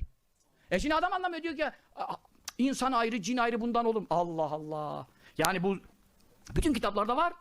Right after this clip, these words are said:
İnsanla ci-, cinlerin birleşmeleri, evlenmeleri vesaire. Bütün İmam Suyuti'nin naklediği her kaynakta var yani.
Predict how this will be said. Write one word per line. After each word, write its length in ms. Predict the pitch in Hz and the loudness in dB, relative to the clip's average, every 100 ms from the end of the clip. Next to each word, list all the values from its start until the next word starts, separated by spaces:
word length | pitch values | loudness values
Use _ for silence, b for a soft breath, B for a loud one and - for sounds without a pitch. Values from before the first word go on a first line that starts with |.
| - | -4
İnsanla 400 | 214 233 240 233 | -2 2 2 0
ci-, 200 | 220 220 | -2 -4
cinlerin 380 | 170 214 214 208 | -2 0 2 2
birleşmeleri, 480 | 214 208 214 202 208 | 2 0 0 0 2
evlenmeleri 540 | 196 196 202 196 208 | 2 0 0 0 0
vesaire. 340 | 196 - 185 196 B - | -2 0 0 -2 B -4
Bütün 260 | - 494 494 | 0 0 2
İmam 300 | 330 294 247 | 4 4 0
Suyuti'nin 360 | 247 240 240 | -2 -2 -2
naklediği 300 | 233 208 214 | -2 0 -2
her 80 | 285 | 0
kaynakta 380 | 330 381 302 262 | -2 -2 -2 0
var 100 | 196 | 2
yani. 220 | 170 | 0